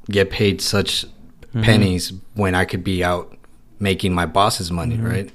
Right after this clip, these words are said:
Speaker 1: And there was a lot of things that I know, like C H P inspections. The reason why I was put out of service is 'cause one of the drivers that I had, he, uh, he was training another guy,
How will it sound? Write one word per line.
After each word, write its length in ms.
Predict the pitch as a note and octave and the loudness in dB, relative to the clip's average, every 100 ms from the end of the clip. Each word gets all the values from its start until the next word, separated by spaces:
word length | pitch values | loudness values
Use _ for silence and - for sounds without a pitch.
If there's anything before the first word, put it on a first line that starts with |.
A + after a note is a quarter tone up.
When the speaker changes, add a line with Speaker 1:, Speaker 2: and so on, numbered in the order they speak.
| - - - - - - - | -20 -20 -20 -20 -20 -20 -10
Speaker 1:
And 540 | F#2 F2+ F2 E2+ E2+ - | -6 -4 -2 -4 -6 -6
there 80 | F#2 | -4
was 100 | F#2 | 0
a 40 | |
lot 160 | F#2+ G2 | 4 4
of 100 | F#2 | 4
things 160 | G2+ F#2+ | 2 2
that 120 | F#2 | 2
I 60 | F2+ | 4
know, 220 | G#2 C3+ | 4 4
like 300 | F#2 E2 D#2 | 4 0 -4
C 220 | - F#2 | 0 2
H 160 | F2+ - | 2 2
P 100 | G#2 | 2
inspections. 600 | G2+ - E2 - - - - - - - - - - - | 2 -2 -10 -10 -14 -16 -18 -20 -20 -20 -20 -20 -18 -10
The 100 | F#2 | 0
reason 300 | F2+ F2+ F#2+ | 2 4 4
why 160 | F#2 F2+ | 4 4
I 20 | |
was 160 | F2+ - | 2 0
put 160 | F#2+ | 2
out 100 | F2+ | 2
of 80 | F2 | 2
service 360 | F#2+ G2+ G2 F#2+ | 2 2 2 0
is 100 | F2 | -4
'cause 220 | F#2+ D#2+ | -4 -4
one 160 | F2 F2+ | -2 0
of 80 | F2 | 0
the 60 | |
drivers 360 | E2 F#2 F#2 F2 | 2 2 4 2
that 80 | E2+ | 0
I 80 | E2 | -2
had, 520 | F#2 A2 G#2 F2+ F2 - - - - - - | -2 0 2 0 -4 -14 -20 -20 -20 -20 -18
he, 360 | - F#2+ F#2+ | -6 2 4
uh, 400 | F#2 F2+ E2+ D#2+ - - - | 4 4 0 -2 -8 -16 -16
he 260 | - G#2+ | -4 0
was 160 | G#2 G2 | 2 0
training 680 | - G#2+ G#2 G2+ F#2+ F2+ F2 - - - - - | -2 0 2 4 2 0 -4 -16 -20 -20 -20 -6
another 400 | G#2 G2 G2+ G2+ | 0 2 4 4
guy, 460 | G2 F2+ F2 F2 | 4 2 2 -2